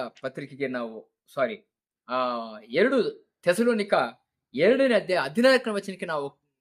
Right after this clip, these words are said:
ಓದ್ಕೊಳ್ಳೋಣ. ಅಲ್ಲಿ ಹೀಗೆ ಹೇಳ್ತದೆ, ರಕ್ಷಿಸಲ್ಪಟ್ಟು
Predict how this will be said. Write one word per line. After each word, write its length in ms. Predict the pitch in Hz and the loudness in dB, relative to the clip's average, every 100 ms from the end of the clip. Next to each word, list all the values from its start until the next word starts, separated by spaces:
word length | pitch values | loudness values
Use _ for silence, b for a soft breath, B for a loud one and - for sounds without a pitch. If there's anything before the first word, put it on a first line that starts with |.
| _ _ 123 | _ _ -8
ಓದ್ಕೊಳ್ಳೋಣ. 460 | 147 151 147 135 147 - _ _ - - _ _ _ _ | -8 -4 -2 -2 -4 -10 _ _ -20 -20 _ _ _ _
ಅಲ್ಲಿ 440 | 233 294 302 202 208 - _ _ _ _ _ _ _ _ _ | 2 4 4 2 0 -8 _ _ _ _ _ _ _ _ _
ಹೀಗೆ 300 | - 285 302 | 0 2 6
ಹೇಳ್ತದೆ, 640 | 294 247 254 202 165 - _ _ _ _ _ _ _ _ _ _ _ _ _ _ - | 6 6 6 2 2 0 _ _ _ _ _ _ _ _ _ _ _ _ _ _ 2
ರಕ್ಷಿಸಲ್ಪಟ್ಟು 1300 | 170 240 - - 302 294 262 240 277 214 190 196 | 6 6 4 4 6 8 4 2 2 2 2 -2